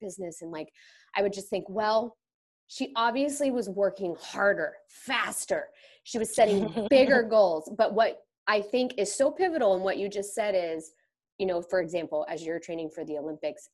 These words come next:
Speaker 1: I had a team. I think for me personally, and for so many entrepreneurs or business owners, I'm just like, and I have a really hard time letting go, which maybe is, like,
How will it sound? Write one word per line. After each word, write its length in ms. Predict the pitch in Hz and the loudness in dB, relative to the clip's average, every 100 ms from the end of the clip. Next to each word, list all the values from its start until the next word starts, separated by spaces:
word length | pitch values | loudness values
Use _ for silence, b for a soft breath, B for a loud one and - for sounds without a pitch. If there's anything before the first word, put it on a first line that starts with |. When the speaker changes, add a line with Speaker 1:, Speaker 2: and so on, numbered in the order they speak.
| - | -10
Speaker 1:
I 320 | 170 165 170 | -6 -4 -4
had 260 | 165 170 156 | -6 -6 -6
a 200 | 156 160 - | -8 -12 -16
team. 600 | - - 233 240 170 147 151 _ B B B B | -12 -4 0 0 0 -4 -12 _ B B B B
I 140 | 233 | 2
think 280 | 269 277 254 | 4 2 2
for 160 | - 226 | 0 0
me 220 | 233 262 | 2 0
personally, 540 | 254 254 269 262 233 | 0 2 2 2 0
and 100 | 202 | 0
for 100 | 196 | -2
so 360 | 202 - 240 269 | -4 0 4 6
many 480 | 262 240 240 220 - - | 6 4 2 0 -8 -2
entrepreneurs 680 | 226 240 226 226 220 208 196 | 0 0 -2 0 2 0 0
or 80 | 185 | -2
business 500 | 151 202 214 220 220 | 2 0 2 -2 -4
owners, 500 | 208 220 226 214 214 - b b b b _ _ _ - | -2 -2 0 0 -2 -6 b b b b _ _ _ 0
I'm 260 | 240 277 | 4 6
just 200 | 320 349 | 4 2
like, 340 | 269 220 185 - _ _ _ _ _ - | 2 2 2 -8 _ _ _ _ _ -6
and 100 | 214 | -2
I 80 | 220 | 0
have 120 | 220 | 0
a 60 | 196 | -2
really 340 | 185 254 269 | 0 2 2
hard 260 | 277 285 277 | 2 -2 -2
time 220 | 285 269 | -4 -2
letting 260 | 254 262 | -2 -2
go, 260 | 247 226 226 | 0 4 4
which 200 | 214 208 | 2 0
maybe 320 | 196 202 240 | 0 2 4
is, 160 | 226 226 | 2 4
like, 180 | 220 | 0